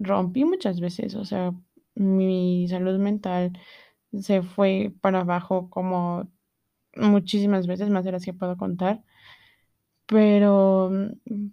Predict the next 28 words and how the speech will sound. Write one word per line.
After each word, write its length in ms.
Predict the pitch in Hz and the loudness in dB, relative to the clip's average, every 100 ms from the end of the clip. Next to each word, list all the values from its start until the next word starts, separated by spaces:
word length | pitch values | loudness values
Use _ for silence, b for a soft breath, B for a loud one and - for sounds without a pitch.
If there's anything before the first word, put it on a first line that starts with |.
| _ | _
pues, 240 | 214 208 | -4 -2
creo 140 | - 214 | -2 -2
que 100 | 240 | -2
también 340 | 220 202 202 - | -2 0 -2 -4
eso 280 | 214 208 202 | -4 -2 -4
fue 220 | 196 190 | -4 -6
como, 440 | 190 190 185 - _ | -6 -10 -10 -14 _
o 80 | 202 | -2
sea, 260 | 196 185 - | -2 -2 -2
ahora 340 | 185 190 208 | 2 2 2
que 100 | 202 | -2
estoy 280 | 185 180 190 | -8 -10 -12
como 200 | - 190 | -8 -4
en 60 | 185 | -2
un 120 | 185 | -2
lugar 320 | 185 180 175 - B 202 | -2 -2 -4 -8 B 4
<laughs> 0 | |
mejor 440 | 208 170 196 208 196 | 4 6 4 4 0
mentalmente, 760 | 180 180 208 180 202 190 190 214 | -6 -2 -2 0 0 0 -4 -4
creo 160 | 202 | -4
que 100 | 202 | -6
puedo 300 | 196 190 185 | -4 -2 0
verlo 260 | 185 190 190 | -2 -2 -4
como 200 | 196 202 | -6 -10
que 260 | - 196 185 B B B B B _ _ | -4 -4 -4 B B B B B _ _
todo 240 | 226 226 220 | 4 4 4
fue 400 | 202 185 160 - | 2 0 -2 -4
necesario 960 | 208 196 190 185 180 185 180 196 254 | 0 2 2 -2 -4 -2 0 0 0